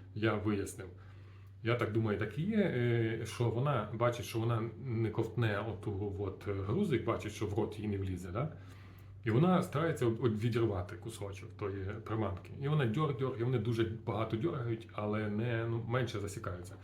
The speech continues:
Я це зрозумів, що вона смикає, і от, е, беру таку приманку такого типу.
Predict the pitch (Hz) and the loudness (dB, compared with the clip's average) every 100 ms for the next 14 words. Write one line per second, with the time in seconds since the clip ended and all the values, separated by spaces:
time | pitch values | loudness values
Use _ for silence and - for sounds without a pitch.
0 | - - - 131 120 110 110 117 240 277 | -16 -16 -2 0 2 2 2 4 2 0
1 | 208 214 196 190 180 165 - 175 165 143 | 0 0 2 4 2 2 0 0 2 0
2 | 135 135 - 127 117 110 110 104 - 131 | 0 0 2 4 4 2 0 -4 -6 -2
3 | 104 101 92 120 104 95 98 98 101 170 | 2 2 4 4 4 2 -2 -2 0 0
4 | 254 214 165 151 - 139 135 139 120 | 0 0 -2 -4 -2 -2 -2 -4 -6